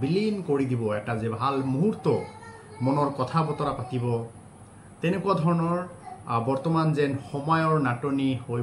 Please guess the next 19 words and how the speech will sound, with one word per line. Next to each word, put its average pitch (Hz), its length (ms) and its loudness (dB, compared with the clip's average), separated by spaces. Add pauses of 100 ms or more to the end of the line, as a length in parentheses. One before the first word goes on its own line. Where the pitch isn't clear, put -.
পৰিছে, 113 420 -4 (540)
সময়ৰ 156 340 2
যেন 151 280 2
অভাৱ 127 260 0 (120)
হৈ 120 220 -2
পৰিছে। 117 420 -4 (500)
বৰ্তমান, 151 600 2 (460)
আ, 117 120 -2
মোবাইল, 135 560 2
স্মাৰ্টফোন 147 880 -2
হোৱাৰ 123 300 2
লগে 117 240 2
লগে 143 200 2
মানুহ 135 360 2
আৰু 160 280 2 (320)
বেছি 131 460 -2 (220)
বিজি 127 340 0
হৈ 131 260 0
পৰিছে। 113 420 -4